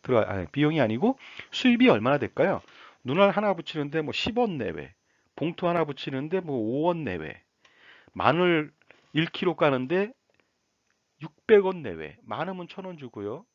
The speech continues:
그다음에 십 킬로 정도 하루에 깔 수 있다면 육천 원에서 만 원 정도밖에 벌지 못합니다. 결국 뭐냐면은요, 하루에 몇 천 원 정도, 오천 원, 육천 원 정도 수준밖에 벌지 못하고요.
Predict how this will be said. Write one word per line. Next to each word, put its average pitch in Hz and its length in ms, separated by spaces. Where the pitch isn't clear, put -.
그다음에 151 580
십 - 200
킬로 233 280
정도 160 340
하루에 170 240
깔 175 200
수 180 100
있다면 139 520
육천 135 360
원에서 175 260
만 98 280
원 180 100
정도밖에 170 500
벌지 113 240
못합니다. 87 460
결국 165 260
뭐냐면은요, 139 720
하루에 220 360
몇 117 160
천 190 180
원 180 140
정도, 95 260
오천 139 320
원, 170 100
육천 147 280
원 143 100
정도 127 240
수준밖에 147 540
벌지 120 240
못하고요. 120 540